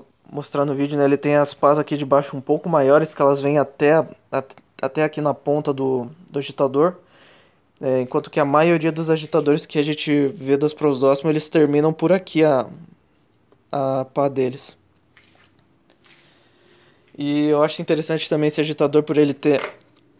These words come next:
o meio dele que é removível pra, pro ciclo delicado, né? Tudo bem que isso não, não deixa a lavagem da máquina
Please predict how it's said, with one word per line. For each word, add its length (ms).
o 60
meio 360
dele 200
que 120
é 20
removível 600
pra, 560
pro 120
ciclo 320
delicado, 560
né? 180
Tudo 220
bem 200
que 160
isso 420
não, 420
não 120
deixa 240
a 40
lavagem 300
da 120
máquina 560